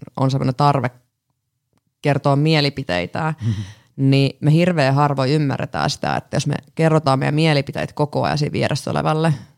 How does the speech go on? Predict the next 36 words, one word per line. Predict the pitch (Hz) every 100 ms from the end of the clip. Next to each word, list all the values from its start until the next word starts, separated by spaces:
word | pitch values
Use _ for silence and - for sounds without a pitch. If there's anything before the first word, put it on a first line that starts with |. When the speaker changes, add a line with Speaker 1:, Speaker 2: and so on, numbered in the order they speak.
| _ _ _ _ _
Speaker 1:
niin | 139 139 -
me |
vaikutetaan | 143 147 143 135 135
se | 135
omaa | 135 131 120
mieli-, | 127 127 - - _ -
niinku | - -
mieli-, | 139 139 127 -
si-, | 156 -
siihen | 147 139
mielipiteeseen | 143 147 139 - 135
itsestään. | 131 - - 208 190 - -
Speaker 2:
Mm. | 117 107 101
Speaker 1:
Eli | 147
se, | 147 156
että | 160
jos | 151 170
mä | 156
soittaisin | - 170 165 165 139 131
sulle | 123
joka | 135 139
päivä | 127 127 120
ja | 139
sanoisin | 143 131 131
sulle, | 127 117 71
että, | - - - 131 - -
että | - 117 - -
optimal | 139 - 131 117
performance | 117 127 78 82 143
menee | - -
huonosti, | 135 147 101 - - _ -
optimal | - - 101
performance | - 78 - 73
menee | -
Speaker 2:
Mm-hmm. | 131
Speaker 1:
huonosti, | 151 151 82 -